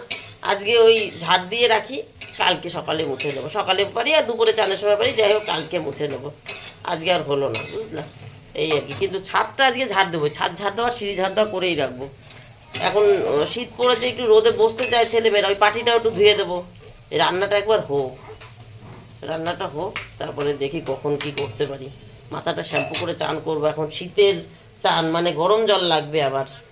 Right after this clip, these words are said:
আচ্ছা বন্ধুরা, পরে আসছি। এই দেখো বন্ধুরা, ভেজ ডাল নেমে গেছে। ওই ধনে পাতার বড়া নামিয়ে ফোড়ন দিয়ে সবজিটা ভেজে সেদ্ধ ডালটা দিয়ে দিয়েছি। এর মধ্যে চিনি আছে, একটু ভাজা মশলা, একটু গরম মশলা আছে, একটু ধনে পাতাও আছে,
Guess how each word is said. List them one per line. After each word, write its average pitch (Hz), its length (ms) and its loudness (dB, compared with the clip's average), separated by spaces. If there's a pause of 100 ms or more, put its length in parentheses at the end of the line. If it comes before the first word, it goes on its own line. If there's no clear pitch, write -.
(400)
আচ্ছা 190 240 2
বন্ধুরা, 180 320 -4
পরে 175 340 -2
আসছি। 139 380 -8 (1200)
এই 214 120 2
দেখো 190 200 2
বন্ধুরা, 175 300 2 (760)
ভেজ 165 240 0
ডাল 180 180 6
নেমে 156 200 2
গেছে। 135 280 -4 (680)
ওই 156 80 2
ধনে 170 260 2
পাতার 175 300 2
বড়া 180 280 6
নামিয়ে 175 560 4 (120)
ফোড়ন 196 320 2
দিয়ে 208 220 2
সবজিটা 180 480 2
ভেজে 185 380 0 (120)
সেদ্ধ 180 260 -4
ডালটা 165 320 4
দিয়ে 160 200 -2
দিয়েছি। 135 380 -4 (420)
এর 175 160 2
মধ্যে 196 320 2
চিনি 214 320 0
আছে, 208 260 4
একটু 220 120 0
ভাজা 180 240 2
মশলা, 196 300 2
একটু 202 240 -2
গরম 170 360 0
মশলা 196 220 0
আছে, 196 280 0
একটু 196 200 -4
ধনে 160 260 -2
পাতাও 165 340 2
আছে, 113 240 -4